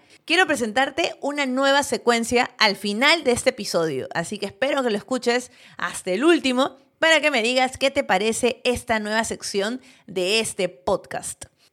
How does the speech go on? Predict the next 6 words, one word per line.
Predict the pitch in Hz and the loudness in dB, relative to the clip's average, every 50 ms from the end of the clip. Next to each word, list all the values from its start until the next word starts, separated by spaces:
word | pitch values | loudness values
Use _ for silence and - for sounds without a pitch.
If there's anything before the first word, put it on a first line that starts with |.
| _ _ | _ _
Hoy, | - 370 415 453 466 494 - - _ _ _ _ | 4 4 4 4 2 -2 -6 -10 _ _ _ _
el | - 269 262 247 | 6 6 8 8
episodio | 247 226 233 226 - 311 311 311 311 311 311 294 - 254 | 4 2 0 -4 -2 0 0 0 2 2 0 0 0 -2
número | 254 277 330 370 359 330 277 233 226 220 | -2 0 2 2 4 4 4 4 4 4
veinticuatro | 262 320 - - 247 196 - 226 240 247 240 233 226 226 | 2 0 0 -4 -6 0 2 2 4 4 2 2 2 2
es, | 226 220 240 269 - - - - - | 2 2 0 0 -4 -6 -8 -10 -14